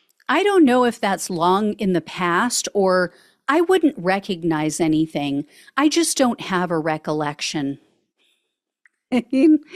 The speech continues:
for such a young person, this Kraverick guy has a pretty faulty memory. You might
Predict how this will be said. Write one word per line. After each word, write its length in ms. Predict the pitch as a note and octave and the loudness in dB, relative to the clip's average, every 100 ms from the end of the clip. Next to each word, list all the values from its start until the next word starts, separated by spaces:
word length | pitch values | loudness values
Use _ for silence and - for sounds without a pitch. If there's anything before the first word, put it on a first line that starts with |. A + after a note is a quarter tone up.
| - - - - | -6 -6 -8 -6
for 180 | C#4 G#4 | 0 0
such 320 | - A#4 - | 2 2 2
a 80 | F4 | 2
young 260 | D4 C4+ | 4 2
person, 720 | C4 A3+ C#4+ C#4 C#4 D4 F4 _ _ _ _ _ _ _ _ | 2 2 2 2 4 4 2 _ _ _ _ _ _ _ _
this 240 | A3 A#3+ - | -2 -2 0
Kraverick 520 | D#4+ C4 C#4 C#4 C4+ | 0 4 4 4 2
guy 160 | G3+ | 0
has 160 | F#3+ F#3+ | 0 0
a 40 | |
pretty 280 | F3 G#3 F3 | -4 -6 -4
faulty 340 | E3+ E3 E3 E3+ | -2 -2 -2 -2
memory. 420 | D#3+ D#3+ D3 C#3+ | 0 0 -2 -2
You 100 | D#3 | -2
might 280 | A3+ A3+ | -4 -6